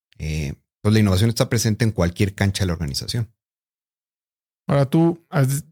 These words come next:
Speaker 2: dicho que aprendiste de Play y adaptaste, ¿no? Pero tienes también un modelo. Tú lo acabas de decir.
Speaker 1: Ujú.
Speaker 2: Es un proceso de tres fases.
Speaker 1: Sí.
Speaker 2: ¿Cuáles son entonces estas tres fases y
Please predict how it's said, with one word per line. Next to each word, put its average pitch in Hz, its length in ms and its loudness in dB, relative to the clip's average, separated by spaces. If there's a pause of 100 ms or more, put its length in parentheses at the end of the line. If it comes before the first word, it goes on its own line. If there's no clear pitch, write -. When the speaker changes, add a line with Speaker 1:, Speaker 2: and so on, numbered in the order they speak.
Speaker 2:
dicho 127 320 0
que 120 440 0
aprendiste 123 640 2
de 120 440 2
Play 156 520 2 (140)
y 123 320 2
adaptaste, 110 720 0
¿no? 127 220 0
Pero 110 360 2 (960)
tienes 147 240 4
también 123 300 4
un 123 120 4
modelo. 104 420 2
Tú 127 360 0
lo 113 140 2
acabas 113 280 0
de 98 80 0
decir. 98 420 -2
Speaker 1:
Ujú. 123 280 2
Speaker 2:
Es 113 160 0
un 120 140 4
proceso 110 480 2
de 101 120 2
tres 110 440 0
fases. - 580 -8
Speaker 1:
Sí. - 200 -8 (120)
Speaker 2:
¿Cuáles 147 240 2
son 156 140 4
entonces 135 300 2
estas 117 320 0
tres 117 300 0
fases - 480 -4
y - 220 -4